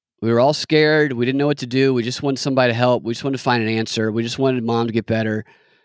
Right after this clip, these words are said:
And, and with so much pain and, and so much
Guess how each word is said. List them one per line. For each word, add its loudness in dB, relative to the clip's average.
And, -4
and -2
with 2
so 2
much 0
pain 2
and, -2
and -2
so 2
much 0